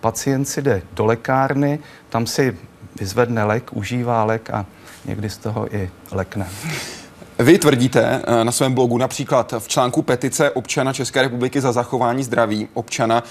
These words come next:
Speaker 2: z letošního února jste napsal: „Stávající systém medicínsko-farmaceutického komplexu není ani udržitelný,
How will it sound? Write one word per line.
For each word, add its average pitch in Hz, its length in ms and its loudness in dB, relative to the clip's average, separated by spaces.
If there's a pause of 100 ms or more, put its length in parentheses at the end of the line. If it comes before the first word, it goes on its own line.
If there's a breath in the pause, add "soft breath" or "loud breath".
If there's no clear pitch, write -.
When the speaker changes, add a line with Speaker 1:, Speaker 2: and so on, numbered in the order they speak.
(180 loud breath)
Speaker 2:
z 113 420 2
letošního 143 540 0
února 120 320 0
jste - 160 -4
napsal: 135 420 2 (460 loud breath)
„Stávající 185 440 2
systém 175 420 0
medicínsko-farmaceutického 160 1500 0
komplexu 117 580 -2
není 151 260 2
ani 185 200 0
udržitelný, 120 720 0